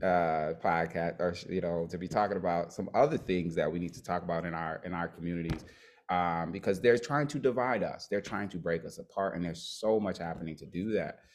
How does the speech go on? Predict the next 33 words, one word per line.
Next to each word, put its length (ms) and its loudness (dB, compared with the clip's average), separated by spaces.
But 240 8
that's, 340 4
that 200 8
is 120 2
what 140 6
it 80 4
is 120 2
for 120 -2
me, 160 4
you 220 0
know? 380 0
Um, 520 2
and 100 0
in 60 0
terms 160 2
of 40 0
my 120 0
legacy, 400 2
you 120 0
know, 120 0
I'm, 280 0
I'm 100 -4
reminded 320 2
of 100 0
a 40 6
proverb. 580 6
It's 100 -4
a 40 -2
Sudanese 480 2
proverb. 460 0
It 100 -2
says, 300 -2
um, 240 -2